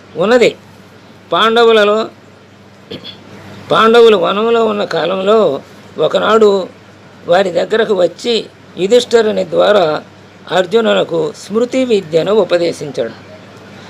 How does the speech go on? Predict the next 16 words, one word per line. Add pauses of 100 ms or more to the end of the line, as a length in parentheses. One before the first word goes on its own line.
(160)
తత్ఫలితంగా (840)
వారికి (320)
దేవతలను
దర్శించగలిగిన
యోగ్యత
లభించింది.
అంటే
పాండవులందరికీ
కూడా (360)
ఆ
యోగ్యత
లభించింది
స్మృతి
విద్య
వలన. (2000)
అంతేకాకుండా